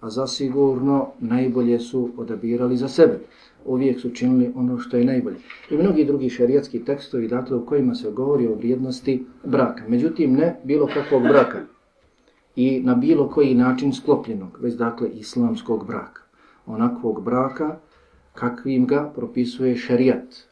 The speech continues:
kako od nas traži Allah Jalla wa Ala, da sklopimo brak sa svojim budućim bračnim drugom, sa supružnikom.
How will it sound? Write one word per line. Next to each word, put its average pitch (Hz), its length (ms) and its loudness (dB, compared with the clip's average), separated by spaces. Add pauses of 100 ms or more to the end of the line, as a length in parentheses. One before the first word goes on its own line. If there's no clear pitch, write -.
kako 110 260 -10
od 123 180 0
nas 120 260 2
traži 139 500 0
Allah 127 320 0 (120)
Jalla 120 260 2
wa 117 300 -2
Ala, 165 220 0 (460)
da 117 80 -4
sklopimo 123 540 -2
brak 143 380 -2
sa 147 300 0 (440)
svojim 120 560 2
budućim 123 640 0 (840)
bračnim 123 440 0
drugom, 135 420 2
sa - 140 -10
supružnikom. 117 840 0